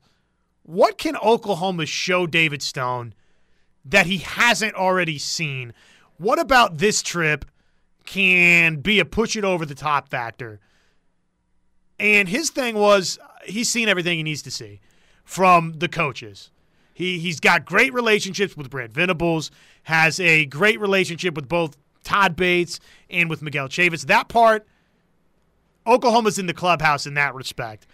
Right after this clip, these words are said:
The program itself, not turned off by the fact that Oklahoma was six and seven a season ago. He's got a good idea for where this thing is going. He's very positive in that respect. The one thing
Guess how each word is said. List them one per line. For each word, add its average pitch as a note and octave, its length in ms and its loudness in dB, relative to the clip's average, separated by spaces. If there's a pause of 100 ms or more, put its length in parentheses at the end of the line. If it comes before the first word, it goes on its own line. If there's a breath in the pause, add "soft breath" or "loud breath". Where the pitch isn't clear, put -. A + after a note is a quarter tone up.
(280 soft breath)
The F3+ 680 -2 (640)
program A#3 480 4
itself, C3+ 520 -4 (540)
not A3+ 440 4 (540)
turned A#3+ 280 0
off A3 240 4
by G#3+ 120 2
the G3 100 -2
fact G3 300 2
that F#3+ 100 0
Oklahoma F3+ 400 -2
was E3 140 -4
six F3 260 -4
and E3 100 -10
seven D#3+ 300 -2
a D3+ 40 -8
season D#3 320 -10
ago. D3 320 -2 (300 soft breath)
He's F#3 160 -6
got A3 160 4
a G3 40 2
good G#3 180 4
idea F3+ 360 2
for E3+ 120 -10
where E3+ 200 -2
this D#3+ 200 -6
thing E3+ 180 -2
is D3+ 120 -4
going. D#3+ 280 -2
He's D3+ 180 -10
very E3+ 220 -2
positive D#3+ 480 -2
in C#3+ 80 -8
that C#3+ 240 -4 (100)
respect. C#3 520 -8 (480 soft breath)
The D#3+ 80 -4
one G3+ 400 -2
thing D#4 440 0